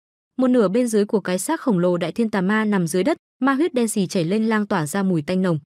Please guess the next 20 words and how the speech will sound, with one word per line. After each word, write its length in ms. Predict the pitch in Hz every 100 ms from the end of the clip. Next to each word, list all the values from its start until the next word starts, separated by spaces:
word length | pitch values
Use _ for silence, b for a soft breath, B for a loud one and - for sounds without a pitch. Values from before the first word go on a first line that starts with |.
| _ _ _ -
Đại 140 | 240
Thiên 140 | 294 285
Tà 120 | 226
Ma 240 | 220 240
vốn 220 | 214 202
vô 120 | 220 262
cùng 200 | 220 180
cường 200 | 202 180
hãn 240 | 202 254
lúc 140 | 339
này 200 | 262 202
đã 140 | 170 208
không 200 | 262 233
chút 140 | 320
sức 180 | 330 339
sống 240 | - 196
nào 120 | 247 190
nữa, 240 | 185 302 - _
thắng 180 | 233 220
rồi, 240 | 233 233